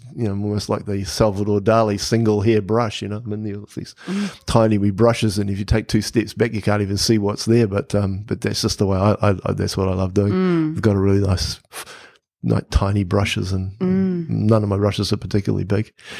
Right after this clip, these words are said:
Speaker 1: I'm not,
Speaker 2: Very
Speaker 1: I'm not,
Speaker 2: cool.
Speaker 1: not a bold painter. <laughs>
Speaker 2: That's interesting, isn't it? How people talk about how you should be using that big open arm and,
Speaker 1: Yeah.
Speaker 2: you know, and there's no rules really. It's just what lights your own fire, I guess.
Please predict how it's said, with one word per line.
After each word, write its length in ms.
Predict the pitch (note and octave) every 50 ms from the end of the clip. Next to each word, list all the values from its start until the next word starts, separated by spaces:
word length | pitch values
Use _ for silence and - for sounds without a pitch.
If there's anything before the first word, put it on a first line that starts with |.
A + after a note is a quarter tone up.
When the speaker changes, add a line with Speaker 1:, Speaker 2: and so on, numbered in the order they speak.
| - - - - _ _ - A#2
Speaker 1:
I'm 80 | G2
not, 160 | G2+ G#2 G2+ F#2
Speaker 2:
Very 120 | F#2+ G2
Speaker 1:
I'm 100 | G2 G#2+
not, 360 | G#2 G#2 G2+ G2+ - F#3+ D#3+ -
Speaker 2:
cool. 60 | A2+
Speaker 1:
not 160 | A#2 A#2 G#2+
a 40 | G#2+
bold 320 | F#2 G#2 A2 G#2+ G#2 F#2 -
painter. 380 | - F#2+ G#2 G2 F#2+ G2+ G#2 - -
<laughs> 100 | - - - F#3+ - - G3 F#3+ - - G3+ - - -
Speaker 2:
That's 200 | A#3 B3 B3 -
interesting, 380 | B3 C4 C4+ D#4+ - - E3 D#3+
isn't 180 | E3+ G3 G#3
it? 100 | E3+ D#3
How 200 | F3 F3+ F3 E3+ D#3
people 280 | - F#3+ E3 - -
talk 240 | - - D#3+ D#3+ -
about 300 | - - C#3+ A2 C2+ - -
how 160 | F3 D#3+ D3+
you 140 | C#3+ C#3 C#3+
should 240 | - - D3+ C#3+ -
be 80 | D3+
using 300 | C#3+ C#3+ C#3+ C#3 D3 C#3+
that 180 | C#3+ A#2 - -
big 160 | C3 C#3 -
open 320 | C#3 D3 D3+ - D#3 D3+ C#3+
arm 360 | C#3+ D3+ D#3+ D#3+ D3+ D3+ D3+
and, 220 | C#3 C3+ C#3 C3+ - - -
Speaker 1:
Yeah. 280 | A#2 B2 C#3+ D#3+ D3+ G#2 - -
Speaker 2:
you 100 | F3 F3
know, 260 | D#3+ D3 C#3+ D#3 - -
and 360 | E3 E3+ D#3+ E3 D#3+ - - - _ _ _ -
there's 240 | E3 E3+ D3+ D3+
no 200 | F3 F3 F3 E3+
rules 320 | D3+ E3 F3+ F3 E3+ D#3 D#3+
really. 240 | E3+ F3+ E3+ E3 D#3+
It's 160 | B2+ - -
just 180 | - - -
what 240 | F#3 F3+ F3 - _ _ _ -
lights 400 | F3 F3 E3+ E3 E3 - - -
your 160 | F3+ E3+ E3+
own 160 | F3 F3+ F3
fire, 360 | - - F#3 F#3+ G#3 G3 F3 E3
I 60 | E3
guess. 380 | - F3 F3+ G3 - - -